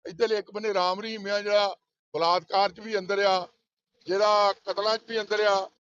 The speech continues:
ਜਿਹੜੀ ਦੋ ਮਹੀਨਿਆਂ, ਤਿੰਨਾਂ ਮਹੀਨਿਆਂ ਪਿੱਛੋਂ ਹੀ ਚੱਲ, ਚੱਲ ਜਾਂਦੀ ਆ, ਇਹਦੀ parole ਦੇ ਕੇ ਉਹਨੂੰ ਘਰ ਨੂੰ ਘੱਲਿਆ ਜਾਂਦਾ। ਇਹ ਕਿਸ ਤਰ੍ਹਾਂ ਦਾ ਕਾਨੂੰਨ ਆ? ਇਹ ਸਾਨੂੰ ਦੋ ਨੰਬਰ ਦੇ ਸ਼ਹਿਰੀ ਹੋਣ ਦਾ ਗਿਆਨ ਜਿਹੜਾ ਕਰਵਾਇਆ ਜਾ ਰਿਹਾ।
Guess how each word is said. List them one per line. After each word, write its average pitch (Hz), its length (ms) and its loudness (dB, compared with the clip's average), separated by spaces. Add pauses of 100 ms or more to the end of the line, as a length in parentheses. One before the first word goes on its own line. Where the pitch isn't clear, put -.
(580)
ਜਿਹੜੀ 240 440 -2 (480)
ਦੋ 214 180 2
ਮਹੀਨਿਆਂ, 220 340 -2
ਤਿੰਨਾਂ 220 300 -4
ਮਹੀਨਿਆਂ 208 300 -2
ਪਿੱਛੋਂ 208 260 -14
ਹੀ 208 40 -12
ਚੱਲ, 196 240 -2
ਚੱਲ 202 300 0
ਜਾਂਦੀ 202 340 -2
ਆ, 196 40 -2
ਇਹਦੀ 196 280 -4
parole 185 340 -4
ਦੇ 196 140 0
ਕੇ 208 80 -8
ਉਹਨੂੰ 196 140 -10
ਘਰ 196 180 -6
ਨੂੰ 165 100 -14
ਘੱਲਿਆ 180 240 -2
ਜਾਂਦਾ। 180 420 0 (500)
ਇਹ 233 80 -2
ਕਿਸ 233 160 -14
ਤਰ੍ਹਾਂ 277 180 -4
ਦਾ 285 100 2
ਕਾਨੂੰਨ 208 360 -8
ਆ? 170 160 2 (640)
ਇਹ 214 140 4
ਸਾਨੂੰ 208 280 0
ਦੋ 185 200 -2
ਨੰਬਰ 202 220 -6
ਦੇ 208 120 0
ਸ਼ਹਿਰੀ 190 280 0
ਹੋਣ 190 200 -10
ਦਾ 180 120 0
ਗਿਆਨ 160 300 -4
ਜਿਹੜਾ 185 220 0
ਕਰਵਾਇਆ 175 360 -2
ਜਾ 180 180 2
ਰਿਹਾ। 196 260 2